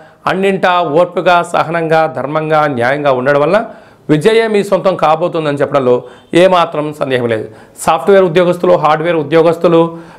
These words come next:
వ్యవసాయ సోదరి సోదరీమణులు, గృహ భవన నిర్మాణ, పశువులను పరిపాలన, దాన్ని పోషించే వారందరికీ చాలా యోగదాయకం. కనుక మీ జన్మ నక్షత్రం రోజున ఈ అష్టమి,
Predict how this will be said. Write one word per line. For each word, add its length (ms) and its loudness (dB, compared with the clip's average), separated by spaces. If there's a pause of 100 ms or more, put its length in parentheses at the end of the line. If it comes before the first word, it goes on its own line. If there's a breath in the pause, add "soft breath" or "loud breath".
(140 loud breath)
వ్యవసాయ 480 2
సోదరి 440 0
సోదరీమణులు, 640 0 (120)
గృహ 300 2
భవన 380 0 (160)
నిర్మాణ, 360 0 (560 loud breath)
పశువులను 500 2 (640 loud breath)
పరిపాలన, 540 0 (280)
దాన్ని 240 0
పోషించే 420 0
వారందరికీ 400 0 (420 loud breath)
చాలా 200 2
యోగదాయకం. 640 0 (380 loud breath)
కనుక 200 0 (340)
మీ 100 2 (160)
జన్మ 220 0
నక్షత్రం 540 -2
రోజున 240 2 (480 loud breath)
ఈ 100 4 (100)
అష్టమి, 400 0